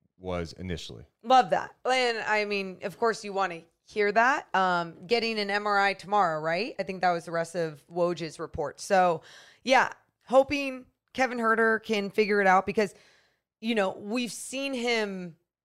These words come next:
Speaker 2: have some games where he's not producing as much offense, but then other games where he's on fire and he's figuring it out.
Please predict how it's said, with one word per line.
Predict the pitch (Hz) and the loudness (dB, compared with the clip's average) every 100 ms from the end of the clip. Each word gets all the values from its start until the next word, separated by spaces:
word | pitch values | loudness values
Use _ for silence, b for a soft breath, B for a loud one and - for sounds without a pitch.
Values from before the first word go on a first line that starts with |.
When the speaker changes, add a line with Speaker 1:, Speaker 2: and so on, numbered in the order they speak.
| _ _ _ - | _ _ _ -4
Speaker 2:
have | 202 214 196 170 - _ _ | 2 4 4 0 -10 _ _
some | - - 220 196 190 185 180 - _ _ _ _ _ _ _ _ _ | -14 -2 0 2 0 -6 -12 -16 _ _ _ _ _ _ _ _ _
games | 185 220 208 202 190 | 2 2 2 -4 -8
where | 185 196 180 | -4 -2 -2
he's | 185 165 | -6 -10
not | 185 180 - | -4 -2 -2
producing | - 285 302 320 311 | -8 -10 -8 -8 -10
as | 285 | -8
much | 320 311 330 | -8 -6 -4
offense, | 320 339 339 302 | -4 -4 -8 -4
but | - 320 | -2 0
then | 233 214 - | 0 -2 0
other | 214 226 | 0 0
games | 190 196 190 | -2 -6 -8
where | 185 190 | -6 -6
he's | 165 190 180 | -8 -10 -6
on | 175 160 | -8 -4
fire | 220 202 196 190 | 2 4 4 0
and | 175 | -8
he's | 180 170 | -12 -14
figuring | - 170 156 160 151 | -12 -12 -10 -10 -8
it | |
out. | 117 | -8